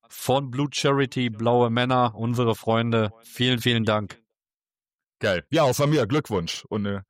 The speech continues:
Speaker 2: geile Sache auf jeden Fall. Ja, machen wir nachher weiter, ne?
Speaker 1: Sie.
Speaker 2: Sie. So, dann, äh, hast du wieder eine Umfrage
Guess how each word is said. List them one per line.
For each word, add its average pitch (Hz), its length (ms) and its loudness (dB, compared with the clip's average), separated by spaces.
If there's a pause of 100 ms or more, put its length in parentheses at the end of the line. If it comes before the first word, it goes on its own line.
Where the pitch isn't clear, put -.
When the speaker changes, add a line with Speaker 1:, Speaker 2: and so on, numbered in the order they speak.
(360)
Speaker 2:
geile 147 240 2
Sache 131 260 0
auf 90 180 0
jeden 87 240 -4
Fall. 85 300 -6 (1400)
Ja, 104 180 -2 (100)
machen 104 200 -4
wir 107 80 -2
nachher 104 240 -2
weiter, 92 280 -2
ne? 117 240 -10 (1080)
Speaker 1:
Sie. 101 300 -4 (560)
Speaker 2:
Sie. 123 480 -4 (360)
So, 196 380 0
dann, 165 360 2
äh, 147 260 6
hast 160 220 2
du 165 220 2
wieder 135 400 4
eine 123 520 0
Umfrage 101 760 2